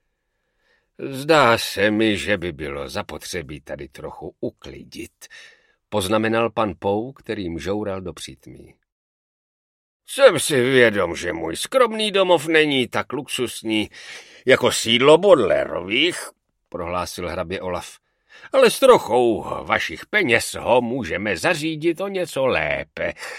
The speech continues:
a v brzku bude útulnější.“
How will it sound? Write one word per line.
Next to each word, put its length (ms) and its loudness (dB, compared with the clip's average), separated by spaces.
a 80 6
v 100 -2
brzku 420 0
bude 360 -2
útulnější.“ 1300 -10